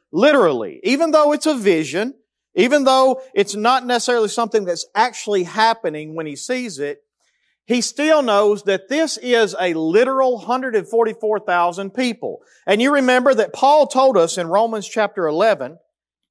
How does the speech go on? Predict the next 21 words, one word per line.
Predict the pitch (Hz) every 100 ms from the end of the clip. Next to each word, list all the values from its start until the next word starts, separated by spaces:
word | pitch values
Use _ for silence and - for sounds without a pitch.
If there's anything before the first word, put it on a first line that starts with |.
| -
again, | 131 165 147
I |
told | 143 175 151
you | 143
we're | 147
gonna | 156
go | 151 151
to |
a |
lot | 139 151 160
of |
scriptures | - 165 123 120 -
tonight, | 120 110 110 _ _ _ _ _ _ -
but | 135
follow | - 175 196
me | 202
there | 196 156 139 151
to |
Romans | 131 143 180 180
chapter | - 185 202
eleven. | 190 143 113 127